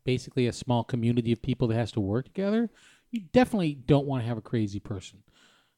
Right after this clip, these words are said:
You just, I mean, it's just, cr-, it ruins everybody else's experience, and, and they're, I,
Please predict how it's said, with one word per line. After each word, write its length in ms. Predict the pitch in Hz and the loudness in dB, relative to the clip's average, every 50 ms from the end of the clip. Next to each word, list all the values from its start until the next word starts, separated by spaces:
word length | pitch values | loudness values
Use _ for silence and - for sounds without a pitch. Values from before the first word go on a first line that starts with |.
| _ _ | _ _
You 80 | 143 | -8
just, 380 | 131 120 - 196 190 - - - | -8 -2 2 2 2 2 0 -6
I 80 | 165 156 | -2 0
mean, 160 | 160 151 143 | 0 0 0
it's 100 | - - | 0 -4
just, 220 | 185 - - _ | -6 -6 -6 _
cr-, 120 | - - - - | -18 -20 -16 -6
it 200 | - 151 - - _ - | -4 -4 -4 -4 _ -6
ruins 560 | 131 127 160 180 190 180 175 170 156 - - | 4 6 6 6 6 4 0 -4 -8 -10 -6
everybody 420 | 143 151 151 165 160 160 156 151 151 | -4 -2 0 0 0 0 0 0 0
else's 440 | 175 233 262 - - 165 135 120 131 | 0 0 -2 -2 -4 -6 -6 -4 -6
experience, 840 | 127 - - - - - 127 120 117 117 123 156 202 - - - - 127 | -8 -8 -8 -6 -2 0 2 2 2 0 0 -4 -4 -8 -10 -14 -10 -6
and, 380 | 156 156 156 156 160 151 - | -4 -4 -4 -4 -6 -10 -12
and 320 | 123 139 156 143 147 143 131 123 - - | -8 -6 -6 -6 -6 -10 -12 -18 -10 -2
they're, 380 | - 143 139 139 139 139 135 - _ _ _ _ _ _ _ _ | 2 2 4 4 2 0 -2 -6 _ _ _ _ _ _ _ _
I, 60 | - | -8